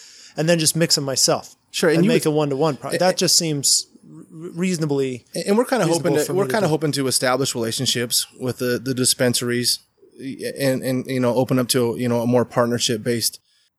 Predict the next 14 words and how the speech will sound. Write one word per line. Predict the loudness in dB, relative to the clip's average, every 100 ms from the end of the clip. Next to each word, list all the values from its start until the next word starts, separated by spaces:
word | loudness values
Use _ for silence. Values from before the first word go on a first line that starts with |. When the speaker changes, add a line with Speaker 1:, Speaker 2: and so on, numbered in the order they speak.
| -8
Speaker 2:
type | -4 -2
of | -2
deal | 0 2 2
in | 0
relation | 0 0 0 0
to | 0 0 -2
the | -2
fact | 0 0 2
that | -2 2
we | 0
can | 2 -2
fulfill | -2 -4 0 0 2
a | 2
need | 2 0 0 -2